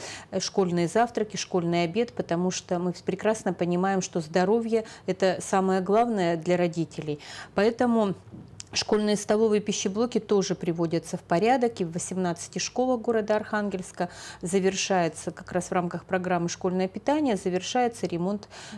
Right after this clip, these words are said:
э, пищеблоков. Ну и точно так же мы сейчас готовим системы жизнеобеспечения, потому что не только начало учебного года, но это ещё и начало отопительного сезона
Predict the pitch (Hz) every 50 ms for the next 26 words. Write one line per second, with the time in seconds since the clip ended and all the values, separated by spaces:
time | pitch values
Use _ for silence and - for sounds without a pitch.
0 | 196 175 175 170 - 190 - - - 202 175 165 165 160 160 156 - 131 147 -
1 | - - - - - - - 214 220 269 294 285 269 - 240 233 - 277 269 -
2 | - 262 254 240 240 - 240 233 214 196 - 208 196 190 190 - - 185 - -
3 | 190 175 180 175 190 185 - 196 185 180 175 - - - - - - - 180 175
4 | 165 165 160 - 190 190 190 - 220 220 220 208 208 196 - - - 208 - -
5 | - 220 214 208 208 202 196 185 - - - - - 175 - - 170 175 175 170
6 | - - - 180 170 160 - - 180 180 180 - 233 220 226 - 190 190 185 -
7 | - 202 180 170 165 170 - - 180 165 170 165 165 165 156 160 165 151 165 160
8 | 160 160 160 160 170 165 156 - - 165 160 156 156 156 - - 170 165 160 160
9 | - 165 160 - 240 240 - 269 254 247 247 240 226 233 - 240 226 220 233 233
10 | 226 220 214 214